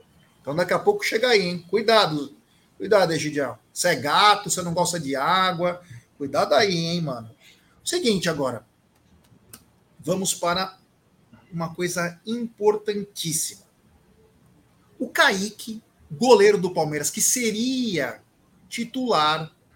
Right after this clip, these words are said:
na Copinha, foi convocado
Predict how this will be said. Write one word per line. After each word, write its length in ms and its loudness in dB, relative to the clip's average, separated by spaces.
na 220 0
Copinha, 760 -4
foi 300 0
convocado 720 -2